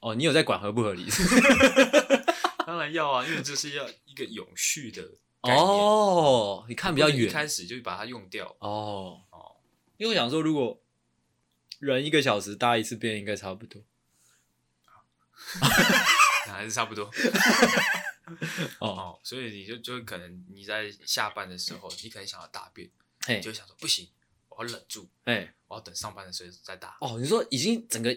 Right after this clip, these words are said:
Speaker 1: 已经下班了。
Speaker 2: 嗯。
Speaker 1: 你可能搞到其实六点下班，啊，回到家一整个晚上，哎，你想要大便。
Speaker 2: 嗯。
Speaker 1: 你整个不大。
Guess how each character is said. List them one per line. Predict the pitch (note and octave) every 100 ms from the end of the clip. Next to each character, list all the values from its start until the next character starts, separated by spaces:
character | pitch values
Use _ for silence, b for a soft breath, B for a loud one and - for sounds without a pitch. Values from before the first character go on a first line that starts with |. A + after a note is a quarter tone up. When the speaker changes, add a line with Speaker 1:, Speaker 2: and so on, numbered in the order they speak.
| -
Speaker 1:
已 | B2
经 | F#3+
下 | - - B2+
班 | - A2 A2+
了。 | F#2+ - _
Speaker 2:
嗯。 | - G#2+ F2 E3+
Speaker 1:
你 | F#3
可 |
能 | D3+ D3
搞 | - A2+
到 | D#3+ D#3+ B2+
其 |
实 | B2 B2+
六 | F3
点 | A2 G#2
下 | - C3 G2+
班， | G2+ F#2 F2+ -
啊， | B2+
回 | A#2
到 | C3+ C3
家 | A2+ G#2+ G#2+
一 | -
整 | A#2 A2+
个 | A2
晚 | A#2 F#2 G2
上， | B2+ F#2
哎， | C3
你 | C#3 C3
想 | - F#2+
要 |
大 | G#2 A2+ G#2+
便。 | G2+ - _
Speaker 2:
嗯。 | A#2+ G#2 F2 _
Speaker 1:
你 | C3
整 | C#3+ A2+
个 | G#2
不 | - B2
大。 | - A#2 -